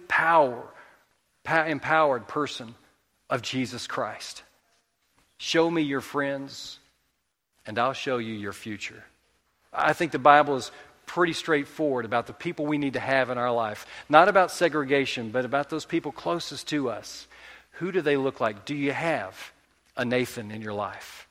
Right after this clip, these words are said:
Do you have a Jonathan in your life? Do you have a Samuel in your life?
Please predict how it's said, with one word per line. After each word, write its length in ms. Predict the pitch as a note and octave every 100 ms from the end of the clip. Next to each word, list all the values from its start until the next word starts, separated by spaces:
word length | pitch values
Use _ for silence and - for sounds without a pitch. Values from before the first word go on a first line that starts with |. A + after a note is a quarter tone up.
| _ _ _ _ _ _ _ C3+
Do 120 | C#3+
you 100 | C#3+
have 220 | D#3 D#3
a 60 | C#3
Jonathan 720 | C#3+ C#3+ B2+ - A2+ G2+ G#2 _ _ _ -
in 120 | C3
your 140 | A#2+ A2
life? 540 | G#2+ F#2+ - - - _ _ _ _ _ _ _ _ D#3+
Do 160 | B2+
you 100 | C#3
have 180 | C3+ C3+
a 40 | B2
Samuel 500 | - C3 A2 F#2 E2+ - _ _ _ _ _ -
in 120 | B2+
your 100 | A2+
life? 500 | G#2+ G2 F#2 -